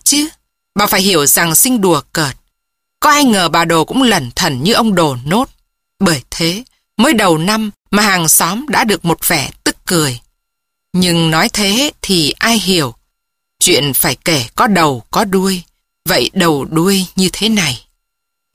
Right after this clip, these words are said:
Sinh hay đến nhà ông Hàn Phong ở cái làng Vũ Đại này chơi.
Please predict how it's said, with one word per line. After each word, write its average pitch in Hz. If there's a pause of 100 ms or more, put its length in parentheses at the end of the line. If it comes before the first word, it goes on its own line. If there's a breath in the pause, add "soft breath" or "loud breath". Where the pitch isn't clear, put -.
(320)
Sinh 190 (140)
hay 202
đến 240
nhà 220
ông 220
Hàn 147
Phong 196
ở 156
cái 240
làng 156
Vũ 175
Đại 170
này 147 (120)
chơi. 190